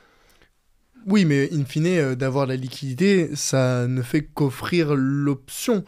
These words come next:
Alors certes, peut-être qu'on a raison, peut-être qu'on a tort de vouloir vendre. Euh, là, pour le coup, vous aviez euh,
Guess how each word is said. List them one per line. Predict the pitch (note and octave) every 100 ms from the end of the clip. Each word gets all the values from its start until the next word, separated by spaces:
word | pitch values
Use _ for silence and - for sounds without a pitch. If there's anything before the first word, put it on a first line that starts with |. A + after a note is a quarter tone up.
| - -
Alors | B2+
certes, | A#2+ F#3 -
peut-être | D3 D3+
qu'on | -
a | C#3
raison, | C3+ C#3 D3+
peut-être | - C3+
qu'on | - C3+
a |
tort | C3 D#3+ C#3+
de | C3
vouloir | B2 B2 A#2+
vendre. | D#3+ G#3+ C3+ - - - - - C#3+
Euh, | B2+ A#2+ A#2 A#2 A#2 A#2 A#2+
là, | C3 D3+ C3+
pour | C#3
le | C3+
coup, | B2+
vous | D3 C3
aviez | B2 B2 B2+ B2 A#2+ A#2+ - _ _ C#3
euh, | C3